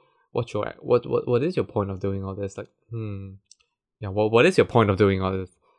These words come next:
Like, are you trying to make them into the bad guy that, that, that, that you think or something?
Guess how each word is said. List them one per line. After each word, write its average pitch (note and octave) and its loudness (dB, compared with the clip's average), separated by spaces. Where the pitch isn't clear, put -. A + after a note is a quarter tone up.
Like, G#2 2
are G#2 2
you B2 6
trying A#2 0
to G2+ -12
make A2+ -4
them G#2 4
into G2+ -4
the G2 -4
bad G#2+ 0
guy G#2 4
that, - -6
that, - -6
that, G#2 -4
that G2+ -4
you G#2 -6
think G#2+ 0
or G2+ -8
something? G#2 -8